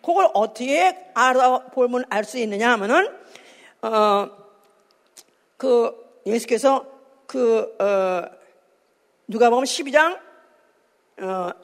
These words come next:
또 마태복음 십 장에도 그런 말씀이 있어요. "내가 화평을 주러 온 것이 아니라 난 너에게 칼을 주러 왔다." 칼. 또 나아가서는, 어, 누가복음에서는 "내가, 어, 너에게 화평을 주러 온 것이 아니라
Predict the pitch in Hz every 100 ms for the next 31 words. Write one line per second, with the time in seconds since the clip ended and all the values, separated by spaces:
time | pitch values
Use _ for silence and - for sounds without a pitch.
0 | - 269 277 214 220 240 - 269 320 285
1 | 247 226 202 185 202 196 247 247 359 -
2 | - - 220 262 294 - - - 381 370
3 | 311 320 277 262 285 302 277 247 254 226
4 | 208 262 - - - 392 359 262 302 269
5 | 208 214 - - 339 - - - - _
6 | _ _ - 311 294 240 208 311 359 -
7 | - _ _ _ _ - 220 202 190 190
8 | 254 208 185 190 277 - - 190 269 294
9 | 339 320 - - - _ 190 185 185 175
10 | 175 170 - _ _ _ _ _ _ 202
11 | 233 226 226 - - 370 370 311 320 294
12 | 262 247 214 240 330